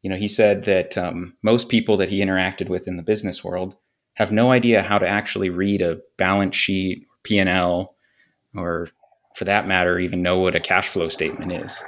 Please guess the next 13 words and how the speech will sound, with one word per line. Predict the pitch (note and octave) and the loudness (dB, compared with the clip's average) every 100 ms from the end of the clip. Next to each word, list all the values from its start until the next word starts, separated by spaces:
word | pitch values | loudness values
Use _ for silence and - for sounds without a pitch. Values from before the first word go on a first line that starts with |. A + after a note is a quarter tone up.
| - - - - - - | -16 -16 -16 -16 -16 -4
And | G#2 F#2+ | -2 0
he | G2+ | 0
said, | G2 A2+ | 2 2
"If, | A2+ - - | 2 -2 -4
if | - | 0
you | B2+ E3 | 0 2
can | - C#3 | 2 0
acquire | A2+ - G#2 A2 G#2 | 0 0 2 2 2
those | G2 G2+ F#2+ | 0 0 0
skills, | - - A#2 F#2+ E2 - - - - - - _ | -4 0 2 0 -2 -12 -4 -4 -4 -14 -14 _
you'll | G#2 G#2+ G#2+ | 0 2 2
have | G#2+ G2 F#2 | 2 0 0
a | F2+ F2+ | -2 -2